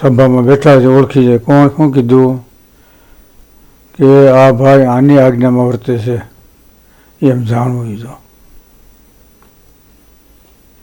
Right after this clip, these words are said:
સત્તા રૂપે રહેવું એના કરતાંય પણ ભગવાનના ભક્તની આજ્ઞામાં રહેવું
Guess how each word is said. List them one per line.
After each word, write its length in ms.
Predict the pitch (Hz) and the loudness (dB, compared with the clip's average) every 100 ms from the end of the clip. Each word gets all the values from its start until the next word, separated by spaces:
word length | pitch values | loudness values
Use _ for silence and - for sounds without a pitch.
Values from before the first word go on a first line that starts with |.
| _ _ _ _ - | _ _ _ _ -12
સત્તા 400 | 165 131 - 139 | -6 -4 0 2
રૂપે 360 | 139 139 143 139 | 2 0 2 2
રહેવું 580 | 131 131 131 151 160 156 _ _ _ _ | 2 2 2 2 0 -4 _ _ _ _
એના 320 | 151 139 147 139 | -2 0 2 0
કરતાંય 720 | - 127 117 147 147 151 151 117 _ _ _ _ _ _ - | 0 -2 0 0 2 2 0 -6 _ _ _ _ _ _ -4
પણ 240 | 139 120 | -2 -4
ભગવાનના 520 | 123 117 135 135 135 | -8 -4 0 2 2
ભક્તની 520 | 120 127 117 139 139 | -2 -6 -6 -2 0
આજ્ઞામાં 580 | 131 123 120 131 135 139 | 2 0 -2 -2 0 0
રહેવું 680 | 131 123 131 143 147 156 151 | 0 0 2 2 2 0 -4